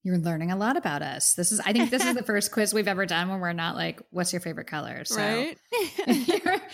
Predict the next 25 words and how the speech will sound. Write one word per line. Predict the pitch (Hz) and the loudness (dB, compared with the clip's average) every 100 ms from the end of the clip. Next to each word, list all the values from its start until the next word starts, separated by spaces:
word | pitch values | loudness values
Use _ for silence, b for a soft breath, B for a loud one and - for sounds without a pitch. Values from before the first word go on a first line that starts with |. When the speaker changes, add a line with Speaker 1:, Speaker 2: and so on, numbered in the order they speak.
| 302 294 | -2 0
Speaker 1:
you're | 277 | 2
welcome, | 262 254 247 220 | 2 2 2 0
everyone. | 185 214 180 208 | 2 0 0 -2
I | 190 | 0
think | 233 220 240 | 0 0 0
you | 208 - | -4 -4
know | |
our | 160 - | -6 -6
favorite | - - - - - | -12 -16 -18 -20 -20
color. | - - B 302 269 269 262 - _ | -20 -20 B -14 -10 -6 -8 -10 _
Who | 214 277 | 0 2
are | |
you | 359 381 | 2 2
going | 277 226 214 214 | 2 2 2 0
on | 180 180 | 0 0
a | |
shopping | 170 165 160 156 151 | 0 -2 -4 -4 -4
spree | - 143 131 | -6 -8 -12
with? | 110 - | -12 -10
Who | - | -4
are | |
you | 196 | 0
going | 208 202 | 0 0
shopping | - 160 156 - | 0 -2 -6 -10
with? | - - | -14 -16